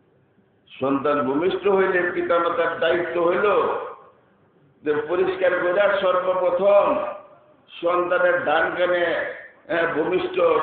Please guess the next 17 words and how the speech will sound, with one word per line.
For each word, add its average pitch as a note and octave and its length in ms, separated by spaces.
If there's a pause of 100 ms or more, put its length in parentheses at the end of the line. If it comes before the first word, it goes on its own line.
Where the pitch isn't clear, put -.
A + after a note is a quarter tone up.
(120)
সদ্য E3+ 380
প্রসূত G3 380
ক-, F3 560
সন্তানের E3 540
ডান D3 300
কানে E3 160
আযান, D#3 520
বাম D3+ 300
কানে D3 220
ইকামতের D3 500
বাক্যগুলি B2 600
শোনানো, F#2+ 320 (240)
এটা B2+ 140 (120)
সুন্নত। G2+ 420 (1500)
আজকাল C#3 640 (720)
অধিকাংশ D#3+ 800
সন্তান D#3+ 800